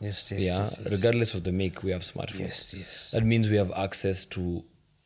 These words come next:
Speaker 2: a lot of stuff. If we are able to keep up with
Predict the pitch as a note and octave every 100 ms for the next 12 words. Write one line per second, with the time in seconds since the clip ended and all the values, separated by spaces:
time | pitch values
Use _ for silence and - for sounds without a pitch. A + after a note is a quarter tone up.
0 | _ _ - G#2 G#2+ G2+ F2+ - D#2+ -
1 | - - _ _ _ _ - - - -
2 | C#3 C3 B2+ - D3 C#3 C#3+ A#2+ - A2
3 | A2 G2 - F#2+ F2